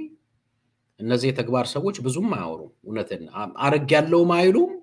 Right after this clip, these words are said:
እያረኩም ነው አይሉም፣ አይለፈልፉም።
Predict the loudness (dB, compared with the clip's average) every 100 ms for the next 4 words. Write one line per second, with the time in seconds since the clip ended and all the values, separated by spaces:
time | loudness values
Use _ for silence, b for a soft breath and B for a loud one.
0 | _ _ _ _ _ _ _ _ _ _
1 | 0 6 8 8 4 -2 2 2 2 2
2 | 0 0 0 -2 -10 _ _ 0 2 2
3 | 0 -4 -6